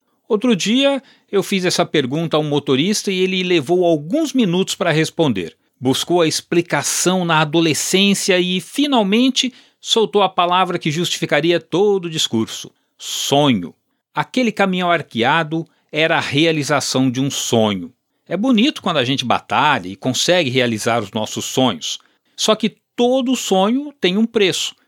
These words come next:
E eu volto com a questão central aqui. Vale a pena pagar o preço para ter um caminhão arqueado? Não seria melhor ter o caminhão, digamos, normal, original? Se fosse bom mesmo,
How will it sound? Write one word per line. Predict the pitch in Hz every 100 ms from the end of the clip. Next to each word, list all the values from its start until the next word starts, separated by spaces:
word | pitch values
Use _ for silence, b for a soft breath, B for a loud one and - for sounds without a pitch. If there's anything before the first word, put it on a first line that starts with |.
| _ _ 180
E |
eu | 202 165
volto | 190 208 190
com | 190
a |
questão | - 160 180
central | 175 190 170 - 143 160
aqui. | - 104 90 _ _ _
Vale | 120 107 123 151 196 175
a | 120
pena | - - 165 165
pagar | - 120 135 131
o |
preço | - 120 151 180 -
para | 117 139
ter | 113 - 165 190
um | 147
caminhão | 147 139 120 156 156
arqueado? | 113 - 95 120 208 104 - _ _ _
Não | 359
seria | - 240 240 190
melhor | 165 120 170 160
ter | - 180 180
o | 147
caminhão, | 165 147 135 165 139
digamos, | 131 170 165 123 -
normal, | 101 107 127 104 87 110 156 127 85 -
original? | 127 131 - 92 104 170 123 - _ _
Se | - 269
fosse | - 269 202
bom | 123 104 147 196
mesmo, | 131 113 160 185 127 95